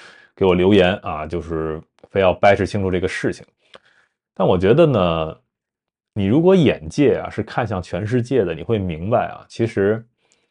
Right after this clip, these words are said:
我们研究全世界的文学，中国的文学太微不足道了。就是说你如果完全忽略掉，好像也没什么太大的关系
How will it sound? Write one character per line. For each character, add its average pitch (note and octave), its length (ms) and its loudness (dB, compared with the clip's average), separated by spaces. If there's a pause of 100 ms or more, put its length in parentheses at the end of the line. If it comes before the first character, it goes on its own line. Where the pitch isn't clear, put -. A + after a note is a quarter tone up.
(200)
我 - 80 -14
们 F#2+ 100 -4
研 A2 140 0
究 C3+ 140 0
全 A2+ 260 -4
世 B2+ 140 0
界 B2 140 4
的 F#2 100 4
文 F2+ 200 0
学， E2 300 -10 (640)
中 E3 200 2
国 A#2 100 4
的 G#2 100 4
文 F2+ 200 -2
学 D#2 280 -8 (100)
太 E2 580 -4 (640)
微 G2+ 200 0
不 F2 100 -8
足 D#2 160 -12
道 E2+ 340 -8 (760)
了。 - 180 -20
就 - 120 -2
是 B2 80 2
说 C#3 160 2
你 F#2 300 -2 (320)
如 C3 140 0
果 C3+ 120 6
完 A2 160 6
全 C#3 160 -2
忽 F3 280 4
略 A2+ 180 4
掉， D#2+ 260 -6 (560)
好 - 200 -10
像 A2+ 120 -4
也 F2+ 80 -4
没 F2+ 140 -4
什 A2 80 -6
么 A2 60 -2
太 G#2+ 160 -4
大 F#2 120 -2
的 E2 80 -2
关 G2 300 -2
系 - 160 -20